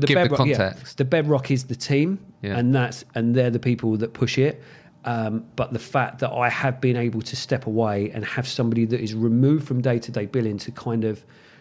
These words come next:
Speaker 1: remove yourself from that and take more of a, um, an overview and, and an outside looking in, a position on decisions and stuff
Speaker 2: Yeah.
Speaker 1: like that,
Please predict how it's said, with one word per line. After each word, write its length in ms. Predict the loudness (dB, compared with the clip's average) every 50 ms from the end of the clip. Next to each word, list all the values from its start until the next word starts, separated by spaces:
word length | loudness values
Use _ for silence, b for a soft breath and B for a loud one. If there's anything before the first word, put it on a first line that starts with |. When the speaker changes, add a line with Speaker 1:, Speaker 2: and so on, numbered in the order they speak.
| B B B
Speaker 1:
remove 500 | -2 0 2 4 4 4 4 2 2 -2
yourself 340 | -4 -2 -2 -2 -2 -2
from 340 | -4 -4 -2 0 0 0 0
that 360 | 0 -2 -4 -4 -4 -6 -6 B B B B B B
and 120 | -8 -8 -6
take 320 | -4 -2 -4 -4 -2 -2
more 400 | -2 2 2 4 4 4 4 4
of 140 | 4 2 2
a, 540 | 0 0 2 2 2 2 2 0 0 -2 -4 -8 B B B B B B _ -8
um, 580 | -6 -6 -4 -4 -4 -4 -4 -4 -4 -6 -8 -10 -12 -12 -8
an 120 | -6 -4
overview 680 | -2 2 2 2 2 2 0 0 2 2 4 4 4 4
and, 180 | 2 0 0 -2 -2
and 120 | -2 -2
an 100 | 0 0
outside 520 | 0 0 0 -2 -4 -4 -2 -2 -2 0 0
looking 320 | -2 -2 -2 0 0 2
in, 420 | 4 4 4 2 0 0 -2 -4 -6 -10 -18 -16 -12 -10
a 180 | -10 -8 -8 -10 -10 -8 -4
position 400 | -2 0 2 2 2 2 2 0
on 100 | 0 0
decisions 600 | -2 -6 -4 0 2 2 4 4 2 0 0 -2
and 80 | -6 -4
stuff 260 | -2 0 0 0 0
Speaker 2:
Yeah. 60 | 0
Speaker 1:
like 120 | -2 -2 0
that, 300 | 0 0 0 -2 -4